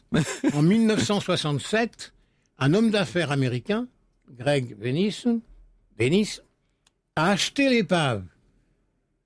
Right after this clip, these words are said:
Speaker 2: qu'on n'avait pas le droit d'aller visiter auparavant.
Speaker 1: Cinquante ans plus tard,
Speaker 2: Il a
Speaker 1: hein.
Speaker 2: acheté l'épave,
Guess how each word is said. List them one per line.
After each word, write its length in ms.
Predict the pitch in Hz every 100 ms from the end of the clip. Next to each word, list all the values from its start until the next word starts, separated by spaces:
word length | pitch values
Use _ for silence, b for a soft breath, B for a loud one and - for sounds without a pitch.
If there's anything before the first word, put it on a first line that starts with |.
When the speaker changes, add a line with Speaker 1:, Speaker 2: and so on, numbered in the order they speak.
| _ _ _ _ _ -
Speaker 2:
qu'on 100 | 185
n'avait 240 | 185 185
pas 120 | 190 233
le 60 |
droit 180 | 214 254
d'aller 180 | 226 196
visiter 440 | 185 160 156 226
auparavant. 500 | 196 180 151 123 92 _ -
Speaker 1:
Cinquante 360 | 196 196 180
ans 60 | 151
plus 140 | 233
tard, 140 | - 180
Speaker 2:
Il 20 |
a 60 |
Speaker 1:
hein. 20 | 202
Speaker 2:
acheté 260 | 131 233
l'épave, 680 | 202 180 214 247 294 240